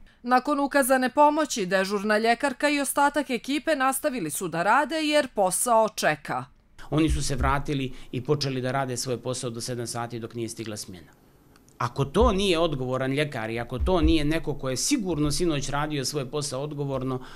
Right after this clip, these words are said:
Speaker 2: onda ja ne znam o čemu mi pričamo jutro.
Speaker 1: Niković sa zabrinutošću upozorava da je medicinsko osoblje često meta napada.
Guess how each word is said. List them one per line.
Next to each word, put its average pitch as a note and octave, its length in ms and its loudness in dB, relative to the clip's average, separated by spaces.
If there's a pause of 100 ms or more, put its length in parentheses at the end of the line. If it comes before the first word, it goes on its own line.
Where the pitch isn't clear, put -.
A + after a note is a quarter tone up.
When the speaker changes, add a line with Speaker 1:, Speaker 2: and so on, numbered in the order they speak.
(260)
Speaker 2:
onda B2+ 220 -4
ja B2 160 -4
ne A#2+ 140 -6
znam A#2+ 200 -8
o A#2 40 -8
čemu B2 160 -8
mi A#2 140 -10
pričamo - 400 -10
jutro. - 220 -18 (160)
Speaker 1:
Niković C#4+ 500 -2
sa C4 260 6
zabrinutošću C#4+ 840 2
upozorava D4 640 4
da G3 100 4
je G3 120 4
medicinsko A#3 720 0
osoblje C4+ 520 0
često C#4 600 2
meta A3+ 420 0
napada. D3+ 600 0